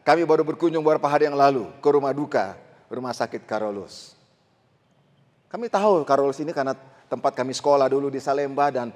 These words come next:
kami sekolah terus, eh, spesialis di sana, sering masuk di sana melihat Carolus ini. Bagaimana dia bertumbuh, berkembang menjadi bagian besar di belakang dengan rumah duka. Bahkan lebih besar daripada bangunan rumah sakit itu sendiri.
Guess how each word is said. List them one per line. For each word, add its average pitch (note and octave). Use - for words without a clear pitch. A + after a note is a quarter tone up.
kami A2+
sekolah C3+
terus, C#3+
eh, B2
spesialis C#3
di C3+
sana, C#3
sering C3+
masuk C#3
di C#3
sana C3+
melihat E3+
Carolus A2
ini. G2+
Bagaimana A#3+
dia A#3
bertumbuh, C#4+
berkembang C4
menjadi B3
bagian A3+
besar D#4
di C4+
belakang G#3+
dengan F#3+
rumah F#3
duka. C#3
Bahkan C3+
lebih B2
besar C3
daripada A2+
bangunan A2
rumah G2+
sakit G2+
itu -
sendiri. G2+